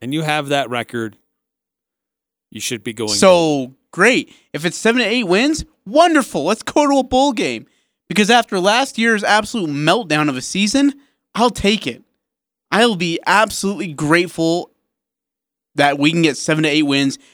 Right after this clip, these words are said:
Speaker 2: with a brand new coaching staff, a new system put in, players coming and going. You got new player, you know, you got a lot of new players in. You got some players returning.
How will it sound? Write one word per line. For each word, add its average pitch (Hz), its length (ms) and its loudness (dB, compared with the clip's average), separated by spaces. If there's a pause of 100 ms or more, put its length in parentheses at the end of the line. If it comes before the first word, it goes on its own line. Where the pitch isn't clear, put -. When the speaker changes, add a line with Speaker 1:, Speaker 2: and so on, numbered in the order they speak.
(140)
Speaker 2:
with 135 140 -4
a 135 60 2
brand 156 360 2
new 233 100 0
coaching 170 440 0
staff, 127 480 0 (380)
a 131 60 -14
new 143 260 0
system 208 440 0
put 202 240 2
in, 143 340 0 (500)
players 220 520 2
coming 214 320 0
and 220 120 -2
going. 185 340 2
You 180 120 -2
got 160 180 2
new 180 140 -2
player, 180 300 2
you 165 60 2
know, 160 100 2
you 160 160 0
got 139 200 -6
a 135 120 -4
lot 147 120 4
of 180 60 0
new 185 80 -4
players 175 320 0
in. 180 180 2
You 160 100 0
got 123 80 0
some 156 140 -6
players 180 240 0
returning. 175 480 0